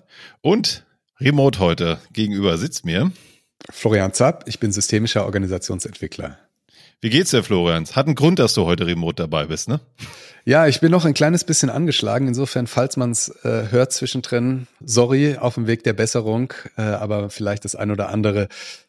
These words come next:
Speaker 2: Kratzen oder nasale Sprechen, äh, noch dabei. Aber sonst alles wieder gut. Martin, was machen wir heute?
Speaker 1: Genau, die Frage geht heute an mich. Wir haben heute einen, äh, Gast mit einem ganz spannenden Thema und hallo Lea,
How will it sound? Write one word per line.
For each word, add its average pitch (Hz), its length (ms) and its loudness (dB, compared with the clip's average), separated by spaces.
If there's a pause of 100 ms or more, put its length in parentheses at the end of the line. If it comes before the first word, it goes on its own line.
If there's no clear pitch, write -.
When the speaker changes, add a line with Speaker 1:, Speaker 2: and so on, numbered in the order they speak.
(160)
Speaker 2:
Kratzen 131 440 0
oder 117 240 4
nasale 107 500 2
Sprechen, 107 680 -4 (260)
äh, 98 180 -6
noch 95 220 -6
dabei. 85 480 -4 (1120)
Aber 160 200 4
sonst 131 200 4
alles 120 240 0
wieder 104 140 0
gut. 90 320 -14 (500)
Martin, 127 580 0
was 110 400 0
machen 120 280 -2
wir 87 100 -4
heute? 85 300 -8 (760)
Speaker 1:
Genau, 117 240 2
die 90 100 0
Frage 117 300 0
geht 117 200 -4
heute 110 180 -2
an 98 100 -2
mich. 143 280 -4 (380)
Wir 175 220 4
haben 190 200 2
heute 151 220 0
einen, 117 340 -2 (180)
äh, 92 120 -8
Gast 127 320 -4
mit 110 100 -4
einem 101 180 -4
ganz 202 300 0
spannenden 131 520 -4
Thema 147 640 -2
und 117 460 -4 (120)
hallo 151 200 4
Lea, 143 400 4